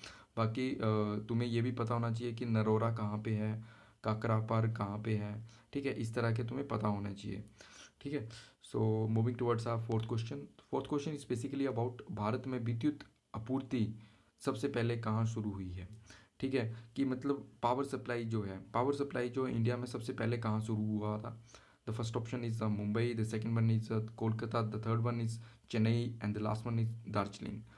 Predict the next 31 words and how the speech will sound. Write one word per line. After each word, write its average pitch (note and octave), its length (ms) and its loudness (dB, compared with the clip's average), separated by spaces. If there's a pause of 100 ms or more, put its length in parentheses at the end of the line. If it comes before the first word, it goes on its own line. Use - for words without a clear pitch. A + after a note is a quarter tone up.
(400)
So A#2 220 4
the A2+ 160 0
right B2+ 240 2
answer B2 280 0
of A2 220 -2
this A2+ 140 -2
question A2+ 300 0
is A#2 160 0 (180)
Darjeeling। - 640 -4 (260)
ठीक C3+ 100 0
है, A#2+ 120 4
Darjeeling A2+ 460 4
is A#2 60 -4
in A#2 180 0
the A2+ 100 0
West A2+ 220 -2
Bengal, A#2+ 320 -2 (320)
तो B2+ 80 -2
वहाँ A2 280 2
पे C3 400 -2
सबसे A2+ 300 -2
ज़्यादा, G#2+ 320 0
सबसे A#2+ 260 -2
पहले A2 260 0
जो A2 180 2
है C#3 80 0
वो, A#2+ 340 -6 (200)
अ, A2 60 0
हमारा G#2+ 280 0
पावर A2 260 2
सप्लाई, A2+ 480 0